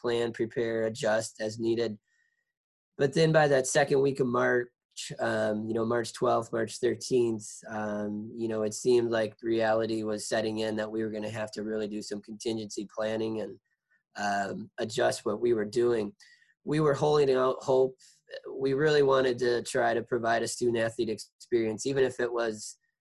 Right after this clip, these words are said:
adjusted, it looked a little different, it was modified, you know, reduced, maybe some. We still wanted to provide whatever we could from a student athlete experience standpoint. And we were,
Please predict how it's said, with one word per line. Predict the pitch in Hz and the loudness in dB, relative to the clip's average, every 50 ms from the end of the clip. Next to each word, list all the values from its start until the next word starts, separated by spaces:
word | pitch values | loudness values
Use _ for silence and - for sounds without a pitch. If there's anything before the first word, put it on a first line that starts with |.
| _ _ _ _ _ _ _ _ _ _ _ - - | _ _ _ _ _ _ _ _ _ _ _ -10 -8
adjusted, | - 120 123 117 143 135 143 139 - - - 143 139 139 135 123 | -6 -4 0 4 4 4 4 4 2 2 4 4 4 6 4 2
it | 120 117 | 2 2
looked | 117 131 131 - | 2 0 2 2
a | 135 | 2
little | 120 123 123 117 | 2 2 2 2
different, | 113 135 135 139 135 - 139 131 127 123 | 2 2 2 2 2 2 2 4 4 2
it | 117 | 0
was | 110 110 110 120 | 0 -2 -2 0
modified, | 127 127 127 127 123 117 - 127 120 117 117 117 120 120 117 113 117 - | 2 2 4 2 0 0 0 0 0 2 0 0 0 -2 -4 -6 -8 -6
you | 117 113 | -4 -2
know, | 110 110 | -2 -2
reduced, | 107 107 104 110 117 120 123 120 120 - 110 | -2 -4 -4 0 2 2 2 2 0 -4 -6
maybe | 110 110 110 107 104 | -6 -6 -6 -6 -8
some. | - - - 120 117 117 113 113 | -8 -4 -2 -2 -2 -2 -2 -2
We | 117 | -4
still | 113 - - 139 131 127 123 | -4 -2 0 2 2 2 2
wanted | 120 120 117 113 113 110 104 - - | 2 0 0 -2 -2 -4 -6 -8 -8
to | - 110 | -8 -8
provide | 101 - 117 107 110 107 110 110 113 | -6 -6 -6 -2 0 0 0 0 0
whatever | 110 110 113 110 113 113 107 | 0 0 0 0 -2 -4 -6
we | 104 104 101 | -6 -8 -10
could | - - 113 110 107 - | -6 -4 -4 -4 -4 -4
from | - 110 107 104 | -8 -8 -6 -6
a | 104 98 | -8 -8
student | - - 120 117 110 110 | -8 -4 -4 -2 -2 -2
athlete | 107 107 - 104 101 | -4 -4 -4 -4 -6
experience | 101 98 - - - 113 107 107 107 104 101 | -6 -6 -8 -6 -4 -4 -2 -2 -4 -6 -6
standpoint. | - - 110 107 104 101 - - 110 107 107 107 107 _ _ _ _ _ _ _ _ _ _ _ _ - - | -8 -8 -8 -8 -8 -8 -10 -8 -6 -6 -6 -6 -8 _ _ _ _ _ _ _ _ _ _ _ _ -8 -4
And | 120 120 113 110 110 107 | -2 -2 -2 -2 -4 -2
we | 110 117 117 | 0 0 0
were, | 117 113 107 110 113 113 113 120 | 2 0 0 0 0 0 -2 -4